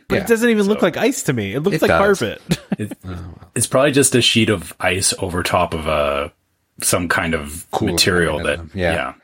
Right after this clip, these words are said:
Speaker 1: You guys go watch the video. It looks like carpet.
Speaker 3: Yeah. It's, it's probably very thin ice, if anything.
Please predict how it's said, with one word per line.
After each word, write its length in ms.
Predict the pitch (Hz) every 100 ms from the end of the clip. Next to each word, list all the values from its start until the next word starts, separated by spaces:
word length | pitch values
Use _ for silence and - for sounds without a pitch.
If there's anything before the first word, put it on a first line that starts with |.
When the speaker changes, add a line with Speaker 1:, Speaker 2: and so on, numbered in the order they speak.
| _ _
Speaker 1:
You 100 | 110
guys 200 | 120 113
go 120 | 120
watch 280 | 113 104 -
the 60 | 92
video. 280 | 92 87
It 100 | 98
looks 160 | 110 101
like 100 | 98
carpet. 340 | - - - - _ _ _ - -
Speaker 3:
Yeah. 180 | 160 202 - - -
It's, 260 | 123 120
it's 160 | 143 131
probably 220 | 151 147
very 180 | 113 107
thin 240 | - 98
ice, 420 | 82 78 76 - - _ _ _ _ _ _
if 200 | 104 92
anything. 480 | 90 87 - 92